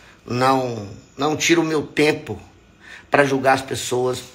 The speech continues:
porque eu acho que todo mundo é fruto do seu meio e é fruto da criação que teve dentro de casa. Entende? As pessoas são frutos daquilo que vem o reflexo dos pais, dos tios, dos avós.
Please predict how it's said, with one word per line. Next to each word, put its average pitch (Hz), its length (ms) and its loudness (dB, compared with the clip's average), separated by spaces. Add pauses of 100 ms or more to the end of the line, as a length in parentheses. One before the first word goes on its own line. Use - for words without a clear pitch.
porque 139 240 -4
eu 135 180 4
acho 135 300 4
que 139 160 0
todo 175 320 2
mundo 160 380 -4
é 147 80 2
fruto 143 420 -2
do 139 100 -2
seu 135 200 0
meio 135 420 -2 (340)
e 156 120 2
é 151 40 4
fruto - 280 -4
da 156 80 4
criação 151 440 2
que 139 120 -6
teve 135 260 0
dentro 143 300 -2
de 139 100 -6
casa. 104 460 -6 (760)
Entende? 139 680 -2 (340)
As - 120 -18
pessoas 135 340 -2
são 147 160 2
frutos 170 320 0
daquilo 180 640 -4 (320)
que 143 400 -2 (240)
vem 165 440 2
o 156 40 0
reflexo 147 540 0
dos 117 160 -8
pais, 127 400 2
dos 104 200 -10
tios, 127 460 -4
dos 110 180 -10
avós. 117 720 -2